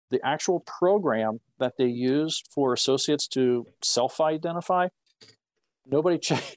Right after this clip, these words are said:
<laughs> nobody checked it for accessibility. So <laughs> individuals who were using screen readers and stuff were not able to self I D on their self I D campaign.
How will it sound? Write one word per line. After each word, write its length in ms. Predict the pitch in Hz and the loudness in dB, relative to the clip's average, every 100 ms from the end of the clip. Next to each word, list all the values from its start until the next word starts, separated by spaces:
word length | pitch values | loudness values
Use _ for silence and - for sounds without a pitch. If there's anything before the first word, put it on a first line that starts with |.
| - | -18
<laughs> 320 | - - 254 | -20 -6 -2
nobody 320 | 156 175 185 170 | 2 4 4 2
checked 300 | - 190 180 | 0 0 -2
it 100 | - | 0
for 180 | 170 | 2
accessibility. 760 | 156 - 170 - 143 165 151 101 - - - - - - _ _ _ _ - | 2 2 0 0 2 4 4 0 -6 -20 -20 -20 -20 -20 _ _ _ _ -6
So 340 | - 165 170 | 0 2 4
<laughs> 120 | 160 | 2
individuals 560 | 190 180 180 196 175 151 | 2 4 2 2 -2 -2
who 80 | 175 | -2
were 160 | 156 | 0
using 260 | 156 151 147 | 0 0 -2
screen 280 | - 175 196 | -2 0 2
readers 240 | 143 131 | 2 0
and 120 | 123 | -4
stuff 360 | 123 - 139 131 - | -6 0 2 0 -2
were 120 | 143 | 2
not 200 | 147 156 | 2 2
able 220 | 151 156 139 | 0 0 0
to 80 | |
self 380 | 139 - 160 - | 0 2 2 4
I 140 | 147 139 | 2 4
D 380 | 160 147 123 - _ _ | 2 2 0 -6 _ _
on 140 | 135 135 | -4 -2
their 120 | 127 | -2
self 300 | - 151 147 | 0 2 2
I 80 | 143 | 2
D 160 | 156 | 0
campaign. 500 | - 113 107 120 101 | 0 -6 -4 -2 -4